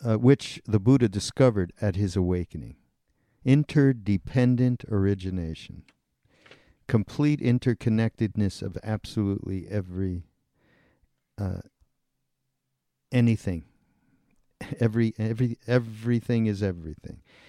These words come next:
It revealed to him the whole truth of existence. And in penetrating, he became the awakened one. And here's, here's why this stuff is just, even though we intellectualize it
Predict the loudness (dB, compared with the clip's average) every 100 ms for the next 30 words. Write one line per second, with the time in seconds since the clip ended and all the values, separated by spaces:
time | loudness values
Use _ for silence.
0 | -8 -2 0 4 4 4 6 6 4 2
1 | 2 4 4 2 2 0 0 0 0 -2
2 | -2 4 4 2 -4 -4 -2 -4 -4 -4
3 | -6 -16 -16 -20 _ _ _ _ _ _
4 | _ _ _ 0 2 4 2 2 2 4
5 | 4 2 2 0 0 0 -4 -2 0 0
6 | 0 0 0 -2 -2 -4 -6 -8 -12 -12
7 | -6 0 0 0 -6 -20 _ _ _ _
8 | _ _ _ _ _ 0 4 4 6 4
9 | 6 2 0 -6 0 0 0 -4 -6 -14
10 | _ _ _ _ -20 -20 -14 -8 -8 -6
11 | -2 0 2 2 4 4 4 2 0 2
12 | 0 0 0 2 2 2 2